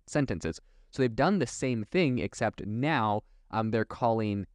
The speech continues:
actions or parts of an action tokens, right? So you might need a hundred tokens to complete a specific task. And it doesn't have to know exactly how to do the whole task. It just knows how to, like, do micro movements, putting it towards that task, which is absolutely fascinating in my opinion,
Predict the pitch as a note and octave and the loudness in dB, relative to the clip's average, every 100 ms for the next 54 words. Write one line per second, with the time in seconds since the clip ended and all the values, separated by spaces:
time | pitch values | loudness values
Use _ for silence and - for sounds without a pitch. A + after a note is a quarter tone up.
0 | _ A2+ C3 - G2 F#2 G#2 - G2 - | _ -4 -4 -2 -2 0 -2 -2 -4 -4
1 | - C3 - G2 G2+ B2+ - - F2+ F#2 | -2 -2 -2 -4 0 -2 -2 -4 -4 -6
2 | B2 D#3 - D#2+ E2+ F#2+ G#2+ G#2+ A2 G2 | 0 0 0 -4 -2 -2 -2 0 0 0
3 | G2+ - - G2 - A#2 G#2+ G2 B2 - | -2 -6 -6 -4 0 0 0 0 0 0
4 | A2 - G2+ G#2+ - G#2+ - - - G2 | -2 -4 -4 -4 0 0 0 -6 -8 -8
5 | - G2 - - B2+ G2+ A#2 - - - | -4 -6 -6 -4 0 0 -2 -10 -18 -20
6 | - - - A#2 A2+ A2 - - A#2 A2 | -20 -4 0 2 0 -2 -6 -6 -2 2
7 | C3+ D3+ D#3 - A#2 A#2 A2+ - G#2 A2+ | 2 2 0 0 0 2 2 0 0 0
8 | - A2 A#2+ A2 F#2 A#2+ A#2+ G2+ F#2 - | 0 -2 0 0 0 0 0 0 -2 0
9 | E3+ - B2 C#3 - F#3+ - C#3 C3 C3+ | 0 0 -2 -2 0 -2 0 -4 -2 0
10 | A#2 A2+ - - _ - - A#2+ A2 A2+ | 2 2 0 -8 _ -10 0 2 2 2
11 | A#2+ - A#2+ G#2+ A2+ C#3+ A#2+ G#2+ E2 - | 2 2 2 2 0 0 0 -2 -4 -10
12 | - - A#2+ A2 - A2 G#2 - - G#2 | -8 -2 0 0 -2 -2 -2 -2 -2 -2
13 | - - A2 B2 A2 - - B2+ B2+ B2 | -2 -4 -4 -4 -4 -6 0 0 0 -2
14 | G#2 G#2 F#2+ F2+ G2+ F#2 E2+ F#2+ D#2+ - | -2 0 0 0 -2 -2 -2 -4 -4 -4
15 | C#3+ C#3 | 0 0